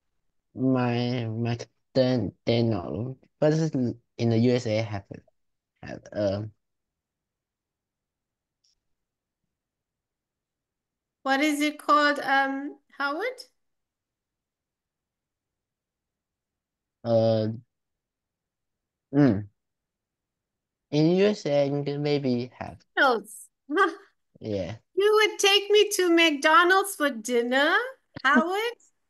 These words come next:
Speaker 2: <laughs>
Speaker 1: Uh, um, I, I like.
Speaker 2: That's
Speaker 1: Mm.
Speaker 2: okay.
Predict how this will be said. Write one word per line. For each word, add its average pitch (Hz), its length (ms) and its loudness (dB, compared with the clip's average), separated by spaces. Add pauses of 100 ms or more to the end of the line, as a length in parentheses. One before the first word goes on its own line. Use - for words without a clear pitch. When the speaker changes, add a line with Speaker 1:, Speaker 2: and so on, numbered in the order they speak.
(340)
Speaker 2:
<laughs> 339 100 -4 (300)
Speaker 1:
Uh, 120 420 2 (1200)
um, 110 400 -6 (260)
I, 104 180 -2 (120)
I 95 120 -6
like. 110 460 -2 (760)
Speaker 2:
That's 247 260 0
Speaker 1:
Mm. 254 120 6
Speaker 2:
okay. 339 300 0